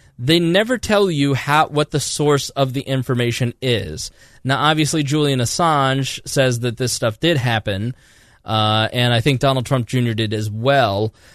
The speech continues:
But, um, it, it, it, it is interesting that there's this information. What I think happened, and they kind of allude to it in the story, is that somebody at one of the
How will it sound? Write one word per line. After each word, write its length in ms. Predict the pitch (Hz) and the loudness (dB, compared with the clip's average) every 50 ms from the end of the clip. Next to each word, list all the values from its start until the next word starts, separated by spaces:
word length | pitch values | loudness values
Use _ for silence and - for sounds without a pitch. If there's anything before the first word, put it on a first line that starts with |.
| - _ _ | -20 _ _
But, 640 | - 120 117 135 139 135 131 131 131 - - - 139 | -6 0 4 6 6 6 6 4 2 -2 0 2 2
um, 640 | 123 117 113 113 110 107 107 104 101 101 101 - - _ _ _ _ _ _ _ _ _ _ - - _ - | 4 4 4 4 2 2 2 0 -2 -2 -6 -8 -10 _ _ _ _ _ _ _ _ _ _ -20 -20 _ -12
it, 160 | 110 113 - _ - | -10 -10 -10 _ 0
it, 260 | 143 147 143 - - _ _ _ _ _ _ _ _ _ _ | 0 2 0 0 -4 _ _ _ _ _ _ _ _ _ _
it, 240 | - 107 139 - - | -8 -8 -8 -6 -4
it 120 | 170 170 185 | 0 2 4
is 180 | 214 247 247 226 | 4 4 2 0
interesting 800 | - - 180 214 226 175 139 123 - - 139 131 131 135 127 | 2 2 2 4 4 4 4 2 0 0 -2 -2 0 -2 0
that 260 | 123 135 135 131 - _ _ _ _ _ | 0 2 0 0 -2 _ _ _ _ _
there's 400 | - 127 123 139 156 160 151 131 | -10 -4 0 2 4 4 2 2
this 220 | 123 160 160 - - | 0 0 0 0 0
information. 560 | 151 143 143 135 135 147 151 135 - 117 110 | 0 0 0 0 0 0 0 -2 -2 -2 0
What 100 | 120 127 | 2 2
I 80 | 131 120 | 2 0
think 300 | - - 107 110 - - | 0 -2 -4 -4 -4 -2
happened, 420 | - 185 175 156 - 127 123 135 | 0 0 0 2 0 0 0 0
and 80 | 135 127 | 0 -2
they 60 | 120 | -2
kind 260 | - - 170 202 196 | -2 -2 -2 0 0
of 60 | 160 | 0
allude 300 | 143 135 143 147 143 127 | 0 0 0 0 0 0
to 100 | - 139 | -2 -4
it 20 | 113 | -4
in 60 | 98 | -4
the 80 | 113 | -6
story, 480 | - - - 160 147 131 120 110 110 - | -6 -4 0 2 2 2 2 2 0 -2
is 160 | 123 120 117 | -2 -2 -2
that 180 | 131 120 110 - | -2 -4 -2 -4
somebody 640 | - - 170 175 185 175 170 156 147 143 147 - | -2 -2 -2 0 2 4 4 4 4 4 2 0
at 180 | - 135 - 131 | 0 -2 -2 0
one 200 | 131 139 139 139 | 0 0 2 0
of 120 | 131 120 | 0 -2
the 380 | 117 123 117 113 113 110 107 | -2 -2 0 0 0 -2 -4